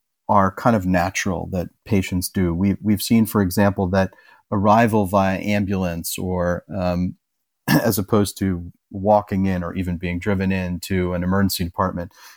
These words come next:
is a risk factor for dangerous underlying diseases. And we believe that's because sometimes the,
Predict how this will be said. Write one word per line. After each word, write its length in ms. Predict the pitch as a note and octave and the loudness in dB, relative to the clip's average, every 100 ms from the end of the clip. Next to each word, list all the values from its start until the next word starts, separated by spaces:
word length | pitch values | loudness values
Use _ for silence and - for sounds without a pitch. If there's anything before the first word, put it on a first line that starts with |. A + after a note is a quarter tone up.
| _ | _
is 120 | G2+ | -4
a 60 | G2 | 0
risk 260 | A#2+ C#3+ | 2 0
factor 420 | - F#2+ E2+ - E2 | 0 -2 -2 -4 -10
for 220 | - F2+ | -4 -4
dangerous 560 | E2+ G#2+ G#2 G2 F#2 | 0 2 2 0 -2
underlying 480 | G2 F#2 F#2 F2+ F2 | -2 -4 -2 -4 -4
diseases. 560 | E2+ E2 F#2 F2 F2 - - - - - | -6 -6 -6 -6 -10 -16 -18 -20 -20 -4
And 120 | B2+ | 2
we 80 | C#3 | 2
believe 360 | C3+ C#3+ F3 | 4 2 2
that's 260 | D#3 C3 - | 2 0 0
because 600 | A2+ G#2 G#2+ G2+ F#2 - _ _ _ _ | -6 -2 2 2 0 -4 _ _ _ _
sometimes 1000 | - D3+ D#3 B2+ G#2 G2 F#2+ F#2+ F#2+ - _ - | -2 0 0 0 -4 -2 -2 -4 -6 -12 _ -4
the, 420 | G#2 G2 F#2 | 2 2 2